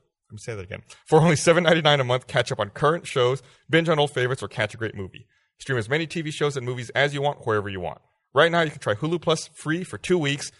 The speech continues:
when you go to huluplus dot com slash patch. It's a special offer for our listeners. Make sure you use huluplus dot com slash patch.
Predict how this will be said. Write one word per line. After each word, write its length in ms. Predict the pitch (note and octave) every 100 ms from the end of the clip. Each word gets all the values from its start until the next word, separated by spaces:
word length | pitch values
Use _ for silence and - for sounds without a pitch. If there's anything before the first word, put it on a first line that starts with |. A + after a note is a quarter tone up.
| _
when 100 | A#2
you 40 | G#2+
go 60 |
to 100 | G2
huluplus 600 | G2+ D3+ D#3 D#3 D3+ -
dot 180 | B2+ A#2+
com 300 | - A#2 B2
slash 380 | - G2 G2 -
patch. 500 | - G2+ D#2+ - - _ _ _ _
It's 80 | -
a 40 |
special 320 | - C#3+ E3+
offer 200 | D#3 E3
for 160 | - D#3
our 60 | C#3+
listeners. 400 | B2 B2 B2+ A#2
Make 100 | A2+
sure 160 | A#2
you 60 | G2+
use 140 | G2
huluplus 580 | C#3 D#3 D#3 D3+ D3+ -
dot 160 | B2+ A#2+
com 260 | A#2+ A2+
slash 320 | - - -
patch. 400 | - D3 F#3 -